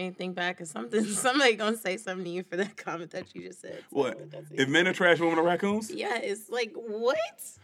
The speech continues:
Speaker 2: Because, listen, because I can understand, I can understand as a man. There's a lot, there, I see a lot of shit, but I'm like, "What the fuck? Like, that's not okay. That's not, that's not, <laughs> that's not okay."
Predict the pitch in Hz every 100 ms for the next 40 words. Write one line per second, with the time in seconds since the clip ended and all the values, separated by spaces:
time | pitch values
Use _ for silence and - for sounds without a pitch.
0 | _ - 185 247 - 190 202 120 101 -
1 | _ _ - 180 202 180 277 240 - 240
2 | 220 190 - 165 135 120 117 _ _ _
3 | _ _ _ _ _ _ _ _ _ _
4 | _ _ - 208 214 196 185 190 170 151
5 | 135 123 - - _ _ _ - - _
6 | 131 165 117 107 120 147 - 139 156 143
7 | 143 - 135 123 139 151 147 - 139 120
8 | 139 139 170 - - - _ - 262 302
9 | - - - 349 214 - _ _ _ -
10 | - - 381 - 165 127 117 - 202 233
11 | _ _ - - 311 294 - - - -
12 | - - - 175 147 311 302 453 - 190
13 | 151 139 127 - 143 220